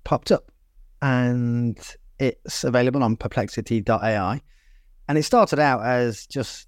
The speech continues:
uh, a very simple, uh, search box, which would, you'd put in your search query, and it is powered by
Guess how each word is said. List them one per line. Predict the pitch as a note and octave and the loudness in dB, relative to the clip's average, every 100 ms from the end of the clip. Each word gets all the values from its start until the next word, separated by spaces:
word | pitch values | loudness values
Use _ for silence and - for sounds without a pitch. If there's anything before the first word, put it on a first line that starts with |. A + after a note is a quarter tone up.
| - | -10
uh, | A2+ G#2 | -6 -4
a | |
very | A2+ B2+ | 0 0
simple, | A2 D#3 C#3 B2 A2+ G2+ - _ _ | 2 0 0 0 2 0 -4 _ _
uh, | A2 G2+ D#2+ D#2+ - _ _ _ _ _ - _ - | -2 -2 -4 -12 -20 _ _ _ _ _ -20 _ -2
search | - B2+ - | 4 4 4
box, | F#2+ - - - - | -2 -2 -12 -12 -8
which | A#2+ - - | -6 -6 -2
would, | G#2+ - | -2 0
you'd | G#2+ - | -4 -2
put | - A2+ | 0 2
in | |
your | A2 | 0
search | A2+ B2 A2 | 0 2 0
query, | - A#2 A2 G#2+ G#2 | -2 0 2 0 -2
and | B2+ B2+ B2+ A#2+ - - - - - _ _ - _ _ | 0 2 2 -2 -8 -20 -20 -20 -20 _ _ -20 _ _
it | F3+ - | 0 2
is | F3 D3+ | 2 2
powered | - D#3 D#3 C#3 C#3+ | -2 0 2 2 -2
by | B2+ A2 B2+ | 0 0 -2